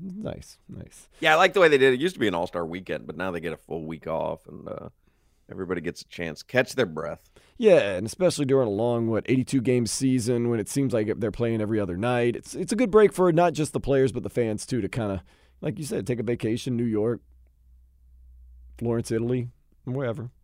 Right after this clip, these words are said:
Speaker 2: Patrick Cantlay, by the way, is leading the Genesis Invitational here in the first round, seven under.
Speaker 1: Tiger Woods still fighting to be even?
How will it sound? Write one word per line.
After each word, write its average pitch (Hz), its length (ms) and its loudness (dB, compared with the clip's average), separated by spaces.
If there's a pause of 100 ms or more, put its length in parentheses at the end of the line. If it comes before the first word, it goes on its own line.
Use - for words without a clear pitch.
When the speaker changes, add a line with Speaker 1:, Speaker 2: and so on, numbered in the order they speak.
(1080)
Speaker 2:
Patrick - 360 -8
Cantlay, 87 680 -2
by 87 160 0
the 80 80 -2
way, 80 160 -2
is 78 140 -6
leading 85 480 -4
the 78 100 -6
Genesis 76 720 -6 (120)
Invitational 78 720 -6
here 80 120 -4
in 78 80 -6
the 76 80 -10
first 82 300 -6
round, 82 460 -6
seven 101 380 0
under. 73 300 -6 (720)
Speaker 1:
Tiger 110 200 -4
Woods 101 200 -4
still 101 180 -4
fighting 87 220 -2
to 101 60 -4
be 92 340 -4
even? 127 340 -2